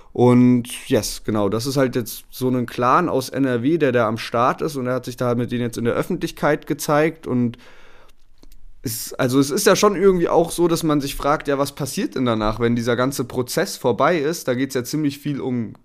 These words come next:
Geld und wenn das dann vorbei ist, weiß ich nicht, ob irgendwas mit Arafat passiert, ob der in den Knast muss oder wie auch immer. Aber egal, wie das ausgeht, könnte man ja auch davon ausgehen, okay,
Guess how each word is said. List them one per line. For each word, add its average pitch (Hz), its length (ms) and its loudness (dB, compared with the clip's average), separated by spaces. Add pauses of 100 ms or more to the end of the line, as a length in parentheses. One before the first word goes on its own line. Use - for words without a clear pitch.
Geld 165 540 0
und - 500 -2
wenn 131 220 0
das 139 220 -2
dann 131 160 0
vorbei 123 420 2
ist, 190 420 -2
weiß 117 420 -2
ich 165 60 -6
nicht, 160 160 -2
ob 147 140 -2
irgendwas 139 420 -2
mit 127 200 -4
Arafat 170 500 -4
passiert, 160 420 -4
ob 123 160 -8
der 127 120 0
in 120 60 -4
den 120 40 -8
Knast 147 420 -8
muss 151 160 -4
oder 123 220 0
wie 143 140 0
auch 135 160 0
immer. 185 300 0 (360)
Aber 127 520 2 (180)
egal, 143 440 2
wie 175 60 -2
das 143 180 0
ausgeht, 147 540 2
könnte 151 240 0
man 139 140 2
ja 120 100 2
auch 131 140 -2
davon 139 340 0
ausgehen, 143 560 0
okay, 139 380 -2